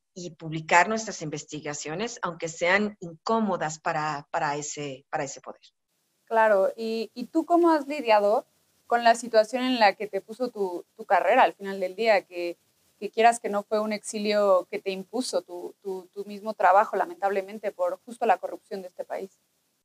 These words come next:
Speaker 1: Pues bueno, la verdad es que yo soy de las personas que, que trata de no estar en el muro de los lamentos, ¿no? Realmente yo lo que trato de no asumir una actitud de víctima, ¿no?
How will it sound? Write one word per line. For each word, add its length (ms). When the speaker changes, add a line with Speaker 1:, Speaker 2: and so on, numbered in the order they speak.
Speaker 1:
Pues 180
bueno, 280
la 180
verdad 260
es 200
que 760
yo 240
soy 260
de 120
las 160
personas 440
que, 460
que 100
trata 320
de 120
no 640
estar 280
en 140
el 100
muro 220
de 100
los 200
lamentos, 480
¿no? 260
Realmente 460
yo 100
lo 140
que 80
trato 280
de 380
no 140
asumir 1040
una 160
actitud 280
de 60
víctima, 560
¿no? 260